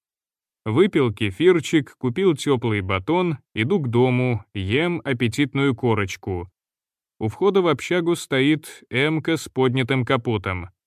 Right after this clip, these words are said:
Водила гремит гаечными ключами.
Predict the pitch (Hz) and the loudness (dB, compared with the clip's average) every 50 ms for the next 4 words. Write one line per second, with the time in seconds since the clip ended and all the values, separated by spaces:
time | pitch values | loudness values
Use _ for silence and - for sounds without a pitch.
0 | _ _ _ _ _ _ _ _ 95 104 110 107 127 160 170 170 156 131 139 131 | _ _ _ _ _ _ _ _ -2 0 2 4 4 4 4 4 4 2 2 2
1 | 127 127 143 151 135 123 117 120 127 131 131 117 - - 135 131 131 120 120 131 | 2 2 2 0 0 2 2 2 4 2 2 0 -2 -4 -2 0 0 0 2 2
2 | 147 135 - - 127 110 98 92 90 87 90 | 2 2 2 0 0 0 0 -2 -6 -10 -12